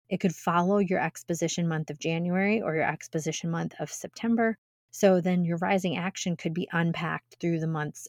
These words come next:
of February or the month of October. Or if you're gonna follow the monthly pattern, your exposition is week one, then your rising action is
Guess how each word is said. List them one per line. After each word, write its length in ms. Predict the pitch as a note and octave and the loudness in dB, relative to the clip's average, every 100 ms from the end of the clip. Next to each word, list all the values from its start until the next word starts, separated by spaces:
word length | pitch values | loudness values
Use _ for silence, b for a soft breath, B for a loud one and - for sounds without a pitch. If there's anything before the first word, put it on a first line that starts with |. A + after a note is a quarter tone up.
| - | -4
of 220 | E3+ E3+ | -4 -4
February 800 | - - D#3+ D#3+ D3+ E3 A#3 C4+ F3+ | -6 -6 -2 -2 0 0 0 0 -2
or 100 | E3+ | -2
the 80 | |
month 260 | D#3 D3+ D3 | -2 -6 -8
of 140 | F3 | -8
October. 640 | D3 D3+ - D#3 F3+ C#4 - _ _ _ _ - | -8 -10 -6 -2 2 0 -2 _ _ _ _ 2
Or 240 | F#3+ G3 | 6 6
if 160 | F#3 G3 | 6 2
you're 60 | |
gonna 140 | F#3 F3 | 2 0
follow 340 | F#3+ F#3 E3+ | 0 2 2
the 80 | E3 | 2
monthly 420 | F3 D#4+ F4+ E3+ | 2 2 0 -2
pattern, 540 | D#3 C#3+ D3 E3 A#3+ - _ _ _ | -2 -6 0 2 2 -2 _ _ _
your 180 | - D#3 | -2 -2
exposition 640 | D#3+ - D#3 E3 D#3 E3 | -2 -4 -4 -2 -2 -2
is 120 | D#3+ D3+ | -4 -4
week 240 | D3+ - | -10 -2
one, 320 | G#3+ A#3 A3+ - _ _ - | 0 4 2 0 _ _ -4
then 380 | F#3+ A3+ B3 A#3+ | 0 2 4 4
your 120 | G#3 | 4
rising 400 | F3 F3 E3 E3 | 2 0 0 -2
action 480 | A#3+ B3+ - D#3+ D#3+ | -2 -4 -4 -4 -2
is 300 | E3+ D#3 | -4 -4